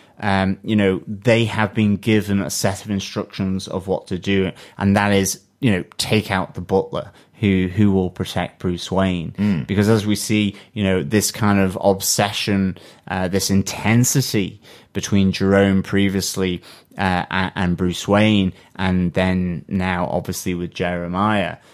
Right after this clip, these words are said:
Speaker 1: um, really is playing out, uh, which is really, really cool, I think.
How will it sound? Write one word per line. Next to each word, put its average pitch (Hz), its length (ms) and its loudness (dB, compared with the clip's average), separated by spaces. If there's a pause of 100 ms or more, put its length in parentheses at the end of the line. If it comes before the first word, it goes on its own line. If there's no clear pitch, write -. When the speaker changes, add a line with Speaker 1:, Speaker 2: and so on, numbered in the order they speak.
(240)
Speaker 1:
um, 90 560 -2
really 113 580 4
is 101 160 0
playing 95 440 -2
out, 95 560 -2
uh, 92 300 -2
which 101 280 -2
is 101 160 0
really, 107 540 4
really 90 240 -2
cool, 98 400 0
I 90 100 -6
think. 82 380 -10